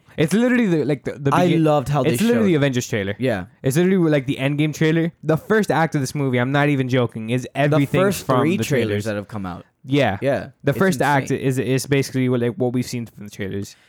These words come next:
Speaker 2: So, I really loved how they did that Captain Marvel reveal. Just how, like, it's slowly glimmering light in
Speaker 1: Very
Speaker 2: front
Speaker 1: godly.
Speaker 2: of his face.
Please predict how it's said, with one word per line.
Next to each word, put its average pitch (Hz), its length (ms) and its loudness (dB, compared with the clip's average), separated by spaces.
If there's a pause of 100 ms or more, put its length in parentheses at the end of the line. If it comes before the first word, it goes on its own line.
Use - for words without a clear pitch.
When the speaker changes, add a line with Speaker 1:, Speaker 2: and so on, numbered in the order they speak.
(560)
Speaker 2:
So, 147 640 -2 (560)
I 147 140 0
really 139 400 0
loved 120 280 -2
how 117 120 -4
they 110 160 -4
did 101 180 -8
that 101 180 -8
Captain 101 280 -16
Marvel 101 300 -12
reveal. 110 480 -6 (440)
Just 123 180 -6
how, 139 120 0
like, 120 180 -2
it's 104 180 -12 (140)
slowly 127 720 -2
glimmering 120 800 -6
light 107 540 -8 (140)
in 117 80 -10
Speaker 1:
Very 135 160 2
Speaker 2:
front 123 80 0
Speaker 1:
godly. 110 340 2
Speaker 2:
of 104 60 -2
his 107 80 -8
face. 123 120 -10